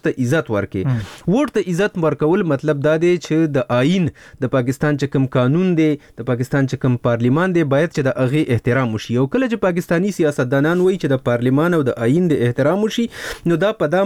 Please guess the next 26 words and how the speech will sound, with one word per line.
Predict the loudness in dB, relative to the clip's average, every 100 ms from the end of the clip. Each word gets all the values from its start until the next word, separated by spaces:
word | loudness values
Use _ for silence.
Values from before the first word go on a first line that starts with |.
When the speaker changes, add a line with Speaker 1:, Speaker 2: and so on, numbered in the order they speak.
| 2
Speaker 1:
معنا | 2 2 0 -2
چې | -8 -20 -6 -2 -2
په | 0 0
آئین | 2 0
کې | 0
دې | -2
څوک | 0 0 0
مداخلت | 0 2 2 2 2 0 -4 -2
نه | 0 0
کوي، | 0 -6 -6
ګوتې | -4 -2 0
دې | -2 -4
پکې | -2 0
نه | 2
وي، | 0 0 -2
او | 0 0
دا | 0 0
اشاره | -2 0 0 0
پوځ | 0 -2 -4
ته |
ځي. | -6 -4 -2 -2 0 0
Speaker 2:
زه | 2
غواړم | 2 2 0
وپوښتم | -2 -2 -2 0
چې | 0 0 -2 -6 -6 -2
څومره، | 0 2